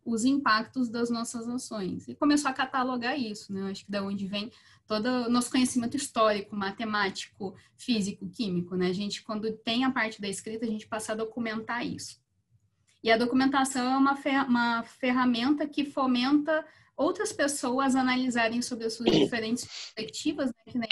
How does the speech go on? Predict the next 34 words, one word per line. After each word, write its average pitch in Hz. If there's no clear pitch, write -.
aqui 196
no 226
Brasil 214
a 214
gente 214
tem 202
um 202
ponto 190
de 175
vista, 269
um 226
tipo -
de 185
cultura 190
por 190
conta 185
de 196
rituais, 202
influências 196
de 180
clima, 196
et 190
cetera. 226
O -
pessoal 190
que -
tá 196
na 190
Europa, 185
outras 196
coisas 240
e 233
outras 214
perspectivas. 247